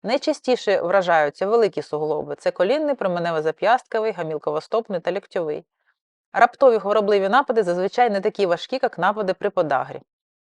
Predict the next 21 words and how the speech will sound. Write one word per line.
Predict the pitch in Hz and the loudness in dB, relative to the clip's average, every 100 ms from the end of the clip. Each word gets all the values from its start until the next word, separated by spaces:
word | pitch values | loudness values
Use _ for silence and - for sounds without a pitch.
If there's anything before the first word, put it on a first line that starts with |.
| _ _ _ _ | _ _ _ _
При | 196 | 0
відсутності | 269 262 254 196 - 190 | 2 0 -2 -2 -4 -6
лікування | 190 208 240 269 285 - - | -4 2 2 2 -2 -8 -16
може | 175 202 180 | -4 0 2
розвинутися | 160 160 214 277 226 220 | 2 0 2 2 0 -2
необоротне | 180 180 170 196 - 175 | -4 -2 0 0 0 -6
ушкодження | - 196 185 185 170 | -2 -2 -2 -4 -4
суглоба | 170 156 117 104 - _ - _ _ | -6 -4 -4 -4 -10 _ -20 _ _
і | 247 | -2
можливий | 220 196 233 208 | 0 4 4 6
розвиток | 190 233 240 254 254 - - | 6 4 2 0 2 2 -2
асептичного | - - - 226 - 226 220 220 202 | -6 -6 -2 -2 -2 -4 -2 0 -2
некроза | 170 165 180 185 196 214 - _ _ _ _ | -4 -2 2 2 2 -4 -6 _ _ _ _
суглоба. | - 185 170 143 131 - - _ _ _ _ _ _ _ _ _ _ _ - | -6 -4 -2 -2 -4 -6 -14 _ _ _ _ _ _ _ _ _ _ _ -8
А, | 170 180 | -2 -2
на | 185 226 | 2 4
даних | 233 240 202 196 190 185 | 8 8 6 0 -2 0
зображеннях | 220 196 202 170 170 170 190 | -2 6 6 6 0 -4 -6
і | |
схемах | - - 269 294 220 196 | -10 -4 -2 0 0 -2
це | - - 196 | -10 -4 -4